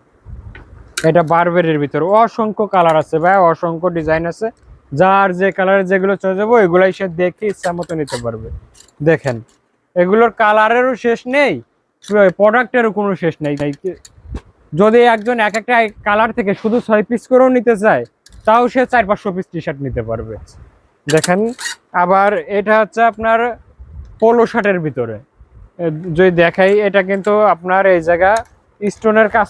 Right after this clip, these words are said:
করা আছে, যদি দেখেন, এরকম সুন্দর স্টোনের কাজ করা থাকবে। এই, এই পোলো শার্ট গুলো নিতে পারবে মাত্র দুইশো পঁচাশি টাকা করে আমাদের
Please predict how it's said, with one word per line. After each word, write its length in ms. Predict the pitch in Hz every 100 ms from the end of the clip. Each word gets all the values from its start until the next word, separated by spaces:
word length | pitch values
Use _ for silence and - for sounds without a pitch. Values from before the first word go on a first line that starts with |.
| -
করা 140 | 190 170
আছে, 120 | 175 175
যদি 120 | 180 160
দেখেন, 240 | 175 202 202 202
এরকম 240 | 185 180 185 -
সুন্দর 180 | 175 180 170
স্টোনের 280 | - 180 185 180
কাজ 100 | 175 185
করা 160 | 170 175
থাকবে। 240 | 175 185 262 _ _ _ _ _ -
এই, 80 | 214 233
এই 60 | 208
পোলো 140 | 233 226
শার্ট 140 | 233 208
গুলো 120 | 233 233
নিতে 160 | 208 226 226
পারবে 240 | 202 220 214 214
মাত্র 300 | - - 226 247 226
দুইশো 220 | 220 208 220 226
পঁচাশি 360 | 220 226 - 202
টাকা 140 | 196 180
করে 120 | 170 165
আমাদের 200 | 156